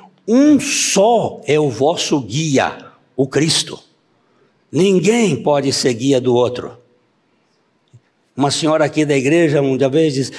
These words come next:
"Pastor, o senhor é o nosso guia." Eu digo, "Não, senhora.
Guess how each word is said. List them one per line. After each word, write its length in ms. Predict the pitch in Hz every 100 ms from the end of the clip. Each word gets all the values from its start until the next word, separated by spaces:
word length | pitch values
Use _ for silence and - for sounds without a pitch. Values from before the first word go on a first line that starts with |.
| -
"Pastor, 600 | - 143 - - 214 208
o 80 | 175
senhor 300 | - 190 202
é 40 |
o 100 | 202
nosso 400 | 190 190 196 -
guia." 360 | 151 165 190 147
Eu 60 | 131
digo, 160 | 135
"Não, 160 | 160 180
senhora. 760 | - 185 170 175 156 90 -